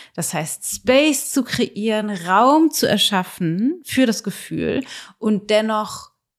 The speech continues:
nicht mich da drin zu verlieren, sondern dem höheren Zweck, der höheren Absicht zu dienen.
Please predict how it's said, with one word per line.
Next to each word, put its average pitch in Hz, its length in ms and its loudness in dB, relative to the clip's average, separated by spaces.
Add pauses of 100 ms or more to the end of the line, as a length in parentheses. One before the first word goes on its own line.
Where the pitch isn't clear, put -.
(240)
nicht 214 420 0
mich 190 240 -6
da 185 180 2
drin 175 220 -4
zu 175 140 -8
verlieren, 202 680 0
sondern 185 320 -4
dem 180 220 -8
höheren 202 480 -2 (600)
Zweck, 208 360 0
der 170 160 -4
höheren 202 420 -4
Absicht - 600 -8
zu - 100 -12
dienen. - 400 -10